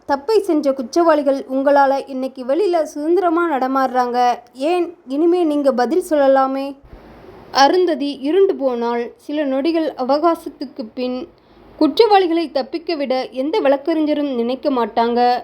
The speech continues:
நானும் அதுல ஒருத்தி. எனக்கு வழக்கு வரும்போது குற்றவாளிகளுக்கு எதிரா சுமத்தப்பட்ட குற்றங்களுக்கு வலுவான ஆதாரங்கள் இல்லை.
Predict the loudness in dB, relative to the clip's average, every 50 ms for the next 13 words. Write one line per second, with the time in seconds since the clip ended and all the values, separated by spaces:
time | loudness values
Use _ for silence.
0 | -8 _ -8 -4 -2 0 2 2 2 0 -2 -4 -6 -4 -2 -2 0 0 0 -2
1 | -2 -4 -6 -6 -6 -6 -6 -6 -8 -12 _ _ _ _ _ _ _ _ -2 0
2 | 2 2 2 0 0 2 4 4 4 4 2 0 0 0 2 2 0 0 0 0
3 | -2 -2 -2 -4 -6 -6 -10 -16 -6 -4 -2 0 2 2 2 2 0 -2 -4 -4
4 | -4 -4 -2 -2 0 0 0 2 2 0 0 -2 -4 -4 -4 -4 -4 -4 -4 -4
5 | -4 -6 -8 -8 -10 -14 -10 -8 -6 -2 -2 0 -2 -2 -2 -2 0 0 0 0
6 | -2 0 0 2 2 4 4 4 4 2 0 0 -2 -2 -2 -2 -2 -2 -2 -2
7 | -4 -4 -6 -8 -6 -4 -2 -2 -2 -4 -6 -10